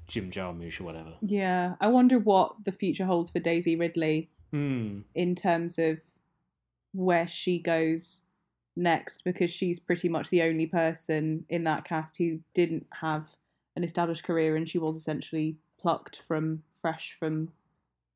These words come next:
Speaker 2: reasonably, well, compared to sort of the global awareness <laughs> of Star Wars, from reasonable obscurity. So it'll be interesting to see what,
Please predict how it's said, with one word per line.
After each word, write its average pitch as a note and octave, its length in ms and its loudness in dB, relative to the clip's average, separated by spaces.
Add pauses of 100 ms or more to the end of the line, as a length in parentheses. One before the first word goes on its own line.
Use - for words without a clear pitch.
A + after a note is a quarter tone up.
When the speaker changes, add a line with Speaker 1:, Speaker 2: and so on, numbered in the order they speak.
Speaker 2:
reasonably, A3 1160 0
well, D3+ 220 2
compared G3+ 440 2
to E3+ 100 -2
sort F3 160 0
of D#3+ 60 -10
the F3 100 2
global D#3+ 400 0
awareness D#3+ 500 4
<laughs> - 20 8
of B3 60 12
Star B3+ 460 12
Wars, G3 280 6
from F#3 200 2
reasonable E3+ 360 0
obscurity. D#3+ 800 -2 (240)
So - 140 -6
it'll E3+ 40 -6
be D#3+ 60 0
interesting E3+ 300 -4
to D#3 100 -10
see D#3+ 300 -2
what, D#3 300 0